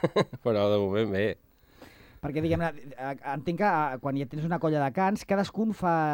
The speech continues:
Speaker 2: té,
Speaker 1: Fa
Speaker 2: té,
Speaker 1: una, tots tenen una funció.
Speaker 2: té una missió. Quina és la missió d'en Polo?
Speaker 1: Bueno, de moment aprendre. <laughs>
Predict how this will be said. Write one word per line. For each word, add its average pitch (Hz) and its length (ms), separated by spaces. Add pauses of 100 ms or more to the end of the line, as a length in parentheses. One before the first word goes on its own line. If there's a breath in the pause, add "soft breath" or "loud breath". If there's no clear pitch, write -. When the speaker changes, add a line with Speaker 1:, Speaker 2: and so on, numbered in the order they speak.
(100)
Speaker 2:
té, 127 220
Speaker 1:
Fa 123 60
Speaker 2:
té, 131 60
Speaker 1:
una, 143 180
tots 143 260
tenen 117 200
una 113 280
funció. 104 320
Speaker 2:
té 180 80
una 180 120
missió. 147 320
Quina 214 240
és 165 80
la 156 120
missió 139 200
d'en 127 160
Polo? 107 260 (180)
Speaker 1:
Bueno, 127 400 (100)
de 120 180
moment 131 280
aprendre. 135 440
<laughs> - 720